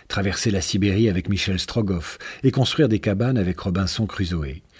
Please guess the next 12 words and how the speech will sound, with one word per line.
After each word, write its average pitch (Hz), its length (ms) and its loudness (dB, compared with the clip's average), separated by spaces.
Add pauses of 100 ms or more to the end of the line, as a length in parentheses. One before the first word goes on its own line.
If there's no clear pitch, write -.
(340)
Rien 123 260 6
d'original 143 580 8
là-dedans, 127 520 4
mais 131 180 6
il 135 160 2
était 139 220 4
logique 127 400 4
que 104 100 0
j'en 92 160 2
vienne, 101 480 0
un 98 160 2
jour, 92 380 -4